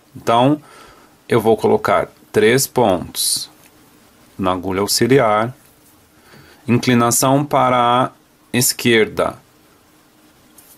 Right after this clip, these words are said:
agulha auxiliar na frente do trabalho. Reparem, eu vou trabalhar esses quatro pontos agora. O primeiro está em tricô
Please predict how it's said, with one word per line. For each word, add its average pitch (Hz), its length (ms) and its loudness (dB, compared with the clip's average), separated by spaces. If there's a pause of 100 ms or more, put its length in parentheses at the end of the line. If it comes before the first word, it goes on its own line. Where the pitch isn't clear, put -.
(160)
agulha 104 320 0
auxiliar 107 440 0
na 110 160 -2
frente 113 440 -2
do 110 140 -12
trabalho. 92 640 -2 (680)
Reparem, 113 640 0
eu 95 60 -6
vou 117 120 0
trabalhar 117 460 0
esses - 280 0
quatro 143 460 0
pontos 117 560 -2
agora. 113 580 0
O - 100 -12
primeiro 127 380 2
está 139 240 -2
em 135 80 2
tricô 135 600 0